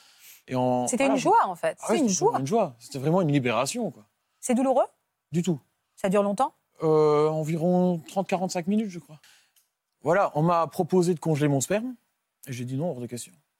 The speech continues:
Speaker 2: Ah, même ça, non ?
Speaker 1: Ah non,
Speaker 2: Au
Speaker 1: j'ai
Speaker 2: cas
Speaker 1: dit
Speaker 2: où.
Speaker 1: hors de question,
Speaker 2: Parce que ça
Speaker 1: pour moi.
Speaker 2: engage en rien, ça.
Speaker 1: Oui, mais
Speaker 2: C'est
Speaker 1: quelqu'un
Speaker 2: juste un, un petit au cas, un peu rikiki petit au cas où, quoi.
Speaker 1: Oui,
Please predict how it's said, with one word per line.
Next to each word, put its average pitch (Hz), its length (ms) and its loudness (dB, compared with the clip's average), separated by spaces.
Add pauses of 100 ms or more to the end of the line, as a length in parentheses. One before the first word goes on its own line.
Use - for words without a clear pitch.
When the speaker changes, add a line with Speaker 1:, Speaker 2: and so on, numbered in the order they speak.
(120)
Speaker 2:
Ah, 269 80 -2
même 330 160 -2
ça, 262 220 -2
non ? 240 200 -10
Speaker 1:
Ah 160 40 -8
non, 170 80 -2
Speaker 2:
Au 202 40 -2
Speaker 1:
j'ai 196 120 0
Speaker 2:
cas 226 60 4
Speaker 1:
dit 226 60 4
Speaker 2:
où. 175 40 2
Speaker 1:
hors 165 80 2
de 165 80 0
question, 175 280 0
Speaker 2:
Parce 202 120 2
que - 20 2
ça 226 80 2
Speaker 1:
pour 196 80 2
moi. 190 100 2
Speaker 2:
engage 180 140 0
en 214 60 2
rien, 320 220 -2
ça. 180 240 -4 (360)
Speaker 1:
Oui, 254 100 4
mais 240 120 4
Speaker 2:
C'est 208 60 0
Speaker 1:
quelqu'un 214 180 2
Speaker 2:
juste 220 140 0
un, 185 500 0
un 180 120 -4
petit 240 320 0
au 208 180 4
cas, 214 360 0
un 208 120 -2
peu 294 180 -4
rikiki 392 500 -2
petit - 280 -4
au 359 60 -2
cas 339 220 0
où, 339 80 0
quoi. 208 140 2
Speaker 1:
Oui, 285 100 2